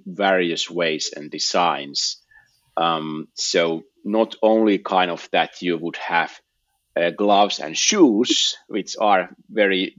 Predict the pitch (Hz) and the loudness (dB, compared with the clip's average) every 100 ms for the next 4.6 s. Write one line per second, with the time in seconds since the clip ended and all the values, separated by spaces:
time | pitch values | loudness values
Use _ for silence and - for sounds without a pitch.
0 | - 110 - 87 82 80 - 85 - 95 | -6 -6 -4 -4 -4 -6 -6 -6 -4 -6
1 | 87 - 98 107 - 92 90 - 98 90 | -6 -8 -6 -4 -4 -6 -8 -8 -8 -8
2 | 82 98 92 87 - - 76 - - 73 | -8 -4 -4 -4 -8 -8 -8 -8 -8 -10
3 | - - - 67 - 67 78 80 80 76 | -14 -14 -12 -12 -14 -14 -12 -12 -14 -14
4 | - 90 85 67 - - | -2 0 0 -4 -10 -12